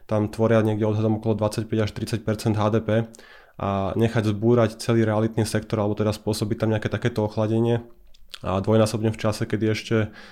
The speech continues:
stále mnoho krajín sa z-, z-, spamätáva z covidu alebo teda prežíva nejakú ďalšiu vlnu, a, vlastne, a, delty a podobne. A tak nie je asi v záujme nikoho, aby naozaj tá ekonomika bola ešte viacej takto masívne pribrzdená akože externým šokom,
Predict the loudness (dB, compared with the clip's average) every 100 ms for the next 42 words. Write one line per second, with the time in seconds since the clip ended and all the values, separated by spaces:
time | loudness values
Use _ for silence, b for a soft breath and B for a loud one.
0 | B -8 -2 2 4 2 2 2 2 0
1 | -2 -2 -6 -6 -6 -6 0 0 2 0
2 | 0 -2 0 2 2 0 -4 0 0 0
3 | -2 0 0 -2 -4 -8 -8 -6 -4 -2
4 | -2 -2 0 0 -2 -4 -4 -4 -6 -6
5 | -4 -4 -6 B B B B -4 0 2
6 | 2 4 4 4 2 2 0 2 4 2
7 | -4 -20 -20 -20 -12 0 2 4 2 2
8 | 4 4 4 2 2 4 6 4 2 2
9 | 2 2 2 4 2 2 0 2 4 4
10 | 4 2 4 2 2 0 2 2 2 2
11 | 0 2 0 2 2 2 2 2 2 4
12 | 4 4 0 -12 -8 -2 0 0 0 2
13 | 4 4 2 2 2 2